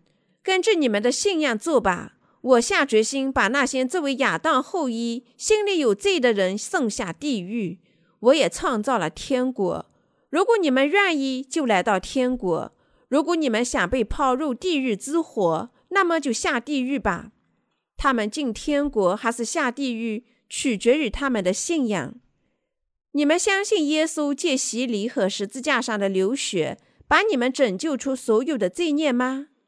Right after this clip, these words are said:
它取决于你们的信仰。在天国与地狱之间没有中间点，在神的面前没有不之类的东西，只有是。神也绝不会告诉我们不。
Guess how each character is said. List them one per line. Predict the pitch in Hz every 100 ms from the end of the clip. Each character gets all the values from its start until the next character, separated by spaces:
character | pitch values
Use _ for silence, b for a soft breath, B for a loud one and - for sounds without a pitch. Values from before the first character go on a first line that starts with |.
| _ -
它 | 403
取 | 403 - 254
决 | 185 214
于 | 269 247
你 | 202
们 | 170
的 | 196
信 | 208 - 349 247
仰。 | 202 95 - _ _ _ _ _ _ -
在 | 339 294
天 | 277 - 427 415 427
国 | 277 214 208
与 | 269 196
地 | - 349 302
狱 | 294 214
之 | - 233
间 | 247 240 226
没 | 214 302
有 | 240
中 | 180 320 311 302
间 | 311 302 269
点， | 196 139 - - _ _ _ _
在 | 403 415
神 | - 254
的 | 277
面 | 294 359 247
前 | - 196 202
没 | 202 285
有 | 220
不 | - - 440 175
之 | - 196
类 | 226
的 | 190 175
东 | 190 190
西， | 202 - 196 190 - -
只 | 226 302
有 | 277 175
是。 | - - 320 240 - _ _ _ _ -
神 | - 294 392
也 | 339
绝 | 240 233 247
不 | 311
会 | 339 294
告 | 349 285
诉 | 269 226
我 | 175
们 | 175 175
不。 | - 349 277 165